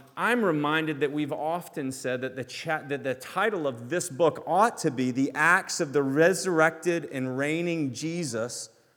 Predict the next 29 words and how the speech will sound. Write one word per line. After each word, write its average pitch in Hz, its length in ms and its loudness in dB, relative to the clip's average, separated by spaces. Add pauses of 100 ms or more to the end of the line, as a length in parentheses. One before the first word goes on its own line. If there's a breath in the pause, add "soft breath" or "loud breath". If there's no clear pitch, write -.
by 135 140 2
the 127 100 -4
Power 160 380 2
of 143 80 -2
the 147 80 0
Holy 143 260 -2
Spirit 139 560 -6
Through 143 800 2
the 123 140 -4
Apostles, 120 640 -2
instead 156 320 0
of 135 80 -2
just 139 220 -2
The 123 120 -4
Acts 123 260 -2
of 123 60 -10
the 113 80 -10
Apostles. 113 500 -10
We 127 80 -8
ought 151 60 -6
to 156 60 -6
make 147 180 -4
it 131 160 -6
long 127 460 -2 (260 loud breath)
for 156 140 -2
what 156 160 6
it 147 80 -2
really 170 340 2
is. 107 460 0